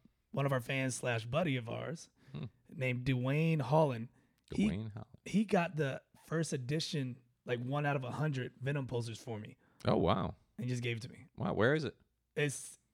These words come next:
Speaker 1: not in frame, so I gotta <laughs> get it framed.
Speaker 2: It's not in the frame.
Speaker 1: No, it's just rolled up.
Speaker 2: Mm.
Speaker 1: So, but yeah, but thank you. So I just wanna say thank you for that,
Speaker 2: Oh,
Speaker 1: and I
Speaker 2: that's
Speaker 1: appreciate
Speaker 2: awesome.
Speaker 1: it.
Speaker 2: So if nothing else ever comes from this podcast, you got a cool poster.
Speaker 1: I got a free
Speaker 2: And we
Speaker 1: poster.
Speaker 2: got that big friggin' magnet
Speaker 1: I
Speaker 2: out
Speaker 1: got
Speaker 2: of
Speaker 1: a
Speaker 2: the deal.
Speaker 1: magnet on the
Speaker 2: Is that
Speaker 1: wall.
Speaker 2: showing up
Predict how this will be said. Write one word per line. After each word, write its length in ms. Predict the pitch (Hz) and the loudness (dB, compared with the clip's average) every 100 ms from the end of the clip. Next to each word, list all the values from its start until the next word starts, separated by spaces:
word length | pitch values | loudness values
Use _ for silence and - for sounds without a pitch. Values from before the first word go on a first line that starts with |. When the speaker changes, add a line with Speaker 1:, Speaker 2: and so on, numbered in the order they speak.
| - | -6
Speaker 1:
not 220 | 135 135 | -2 0
in 100 | 123 | -2
frame, 320 | 113 131 110 | -4 -4 -4
so 120 | 104 | -2
I 40 | 131 | 2
gotta 140 | 156 | 2
<laughs> 120 | - 208 | 4 2
get 0 | |
it 100 | - | 0
framed. 320 | - - - | -8 -18 -4
Speaker 2:
It's 100 | 156 | 2
not 160 | 107 92 | 4 2
in 60 | 82 | 0
the 80 | |
frame. 220 | - 76 71 | -2 -4 2
Speaker 1:
No, 160 | 139 | 4
it's 140 | 131 135 | 4 0
just 140 | 131 | -2
rolled 240 | 123 117 113 | -2 -2 -2
up. 160 | 104 _ _ - | -6 _ _ -4
Speaker 2:
Mm. 240 | 110 104 82 - | -2 -2 -4 -12
Speaker 1:
So, 160 | - 156 | -8 8
but 80 | 214 | 10
yeah, 140 | 214 | 10
but 120 | 165 | 4
thank 260 | 196 233 180 | 4 4 4
you. 180 | 143 - 151 | -2 -4 -8
So 140 | 139 | -2
I 80 | 139 | 0
just 100 | 156 | 2
wanna 120 | 160 | 2
say 100 | 151 | 2
thank 240 | 147 160 156 | 2 2 2
you 100 | 143 | 0
for 120 | 156 | 2
that, 180 | 156 202 | 2 2
Speaker 2:
Oh, 40 | |
Speaker 1:
and 80 | 269 | 0
I 80 | 156 | 0
Speaker 2:
that's 140 | - | 2
Speaker 1:
appreciate 220 | 170 - 127 | 2 4 2
Speaker 2:
awesome. 60 | 90 | -2
Speaker 1:
it. 60 | - - | -8 -6
Speaker 2:
So 280 | - 127 120 | 4 8 8
if 160 | 98 | 6
nothing 380 | 113 156 160 147 | 2 2 2 0
else 200 | 127 - | -2 0
ever 140 | 107 | -2
comes 220 | 98 101 - | 0 -2 -2
from 160 | 98 | -2
this 100 | 92 | -2
podcast, 580 | - 85 82 76 78 - | 0 0 2 0 -2 -4
you 60 | 78 | -2
got 160 | 82 | -2
a 40 | 76 | 0
cool 160 | 87 | -4
poster. 480 | 80 85 85 - 85 | -2 -2 -2 -2 -2
Speaker 1:
I 60 | 123 | 0
got 100 | 117 | -2
a 40 | |
free 120 | 110 110 | 0 0
Speaker 2:
And 160 | 95 | 4
we 60 | 101 | 6
Speaker 1:
poster. 60 | |
Speaker 2:
got 180 | 113 110 | 6 6
that 260 | 107 90 - | 4 2 2
big 200 | 127 113 - | 2 2 -6
friggin' 220 | 143 131 | -2 -2
magnet 480 | 135 139 151 127 87 | -2 2 2 2 0
Speaker 1:
I 40 | 73 | 0
Speaker 2:
out 20 | |
Speaker 1:
got 120 | 73 | 0
Speaker 2:
of 0 | |
Speaker 1:
a 20 | 73 | 0
Speaker 2:
the 80 | |
deal. 160 | 117 131 | 2 2
Speaker 1:
magnet 340 | 135 139 147 - _ _ | 2 2 -2 -6 _ _
on 160 | - 117 | -8 -4
the 80 | - | 0
Speaker 2:
Is 160 | 120 | 6
that 140 | 131 135 | 6 8
Speaker 1:
wall. 80 | 143 | 6
Speaker 2:
showing 180 | 120 | 4
up 220 | 131 151 | 2 0